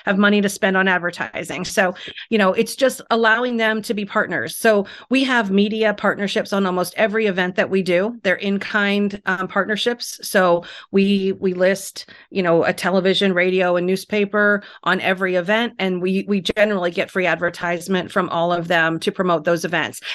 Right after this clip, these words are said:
Now, there are some events that we do paid advertising, and we try to recognize that we shouldn't ha-, expect everything for free from the media, because, again, they are a business.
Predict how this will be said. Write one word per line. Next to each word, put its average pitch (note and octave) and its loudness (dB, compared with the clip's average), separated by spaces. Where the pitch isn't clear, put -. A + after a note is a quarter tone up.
Now, A3+ 4
there A3 4
are G3+ 2
some A3 0
events G#3 2
that F#3+ -2
we G3 2
do F#3+ 2
paid F#3+ -2
advertising, F3+ -2
and F3+ 0
we F#3 0
try G3 0
to F#3+ 2
recognize F3+ 0
that E3+ -2
we A3 0
shouldn't A3 0
ha-, F3+ -2
expect G3+ -4
everything G3+ -2
for G#3+ 0
free G#3 -2
from G#3 -2
the G3+ 2
media, A3 2
because, G3+ -2
again, F#3+ 0
they F#3+ 2
are F3+ 2
a F3+ 0
business. G#3 -4